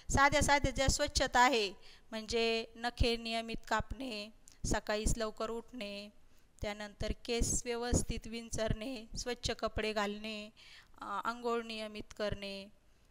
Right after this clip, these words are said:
ह्या ज्या, जे मोठे लोक आहेत त्यांच्याशी व्यवस्थित वागणे, आप-, त्यांच्याशी नम्रतेने वागणे, ह्या ज्या, ह्या ज्या सवयी आहेत,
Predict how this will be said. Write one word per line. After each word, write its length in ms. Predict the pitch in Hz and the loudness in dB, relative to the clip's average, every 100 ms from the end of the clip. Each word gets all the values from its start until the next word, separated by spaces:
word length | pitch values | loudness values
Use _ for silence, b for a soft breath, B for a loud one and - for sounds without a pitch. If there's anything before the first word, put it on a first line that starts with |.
| - | -20
ह्या 260 | - 202 208 | -10 -4 -2
ज्या, 260 | 208 208 208 - - - - | -2 -4 -4 -10 -20 -14 -6
जे 140 | 226 | -6
मोठे 400 | 220 254 - 285 | -6 -8 -4 -4
लोक 220 | 240 226 | -4 0
आहेत 240 | 226 240 220 - | 2 2 -2 -4
त्यांच्याशी 540 | 226 - 233 - 226 | -6 -2 0 0 -2
व्यवस्थित 580 | 220 233 240 - 226 220 | -4 -2 2 2 0 -4
वागणे, 460 | 214 214 220 214 | -4 -4 -6 -8
आप-, 320 | 214 208 - - - - b b - | -4 -6 -6 -20 -20 -20 b b -8
त्यांच्याशी 440 | 151 - 240 240 | -6 -2 0 0
नम्रतेने 600 | 226 233 233 233 233 226 214 | -2 -2 0 2 2 0 0
वागणे, 540 | 208 196 196 196 202 - - b b b - - | -2 -2 -6 -12 -12 -16 -20 b b b -20 -8
ह्या 240 | 208 233 | 0 2
ज्या, 320 | 233 269 269 - - B B B B B B - | 6 8 8 4 -4 B B B B B B -6
ह्या 180 | 208 220 | -4 2
ज्या 300 | 262 269 254 - B B B | 6 8 6 0 B B B
सवयी 380 | 208 262 277 294 | 0 2 4 6
आहेत, 260 | 302 320 | 6 6